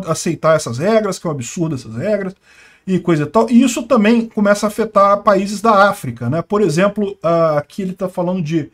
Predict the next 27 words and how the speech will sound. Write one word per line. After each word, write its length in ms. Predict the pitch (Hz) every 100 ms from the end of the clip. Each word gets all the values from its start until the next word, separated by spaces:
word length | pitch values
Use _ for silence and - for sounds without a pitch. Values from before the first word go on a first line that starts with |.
| _ _ _ _
Costa 320 | - 233 233 220
do 100 | 214
Marfim 460 | 170 - - 233
e 60 | 208
Gana, 500 | 151 196 175 127 117 _ _ _ _ -
que 200 | 185 185
produzem 520 | 196 175 165 196 185
muito 260 | 185 190 -
cacau, 500 | 180 - 185 175 139
e 40 |
também 340 | 175 160 220
tá 120 | 220 185
com 140 | 202
esse 160 | 190 156
mesmo 320 | 175 240 233
problema. 640 | 240 233 226 214 131 117
A 60 | 160
Europa, 480 | 139 160 220 220 180
né, 160 | 196
cheia 360 | 190 - 233 226
de 160 | 185 151 127
firula 640 | - - 175 165 208 208
e 20 |
coisa 280 | 170 180 170
e 20 |
tal. 320 | 156 190 208 - _ _ _ _ _ _ _ _ _ _ -
Enfim, 380 | 220 220 120